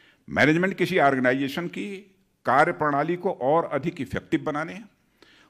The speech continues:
और वहाँ के कल्चर को शेप देने में मदद करता है। आधुनिक संस्थानों में तो मैनेजमेंट एक बैन-, बैकबोन की तरह काम करता है। ह्यूमन, फिजिकल या फाइनेंशियल रिसोर्सेज का एफिशिएंट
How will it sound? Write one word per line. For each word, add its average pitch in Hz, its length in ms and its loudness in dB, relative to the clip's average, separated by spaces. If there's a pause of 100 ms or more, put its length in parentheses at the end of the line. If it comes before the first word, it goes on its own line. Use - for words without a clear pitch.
(120)
और 156 160 6
वहाँ 151 280 2
के 170 140 -6 (200)
कल्चर 170 360 2
को 139 180 -2
शेप 180 520 2
देने 120 240 -4
में 127 160 -8
मदद 104 420 -2
करता - 260 -12
है। - 160 -20 (1600)
आधुनिक 127 400 2
संस्थानों 143 540 -2
में 147 120 -2
तो 139 140 -4
मैनेजमेंट 113 640 -2 (440)
एक 135 220 -6
बैन-, 120 300 0 (220)
बैकबोन 120 520 -2
की 120 140 -12
तरह 98 260 -8 (300)
काम 107 200 -6
करता - 340 -12
है। - 140 -20 (760)
ह्यूमन, 143 540 0 (500)
फिजिकल 156 500 -4 (560)
या 117 100 2
फाइनेंशियल 151 600 2
रिसोर्सेज 139 480 -4
का 113 380 -4
एफिशिएंट - 560 -4